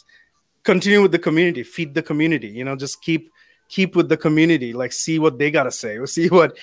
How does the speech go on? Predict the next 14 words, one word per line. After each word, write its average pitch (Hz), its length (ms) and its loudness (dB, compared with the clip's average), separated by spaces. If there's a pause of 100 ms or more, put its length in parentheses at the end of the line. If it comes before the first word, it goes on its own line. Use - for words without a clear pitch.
(160)
artists 170 340 4
have 165 140 2
to 139 80 -10
say, 123 220 -6
see 165 180 -4
what 151 160 2 (100)
co-, - 200 -2
uh, 143 160 -4
you 139 40 -4
know, 127 140 -4 (460)
um, 117 180 0 (360)
the 135 220 -2 (240)
guests 185 240 2
are, 143 120 0